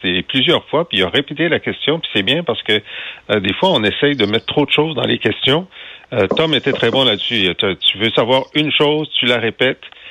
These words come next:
Et, euh, il voulait savoir simplement, bon, puisque François Legault veut rester dans le Canada,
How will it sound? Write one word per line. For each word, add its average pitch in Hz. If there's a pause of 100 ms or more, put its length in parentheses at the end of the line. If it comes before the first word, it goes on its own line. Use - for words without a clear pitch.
(300)
Et, 113
euh, 95
il 95
voulait 107
savoir 113 (100)
simplement, 139
bon, 123
puisque 151 (380)
François 113
Legault 117
veut 101
rester 139
dans 143
le 104
Canada, 101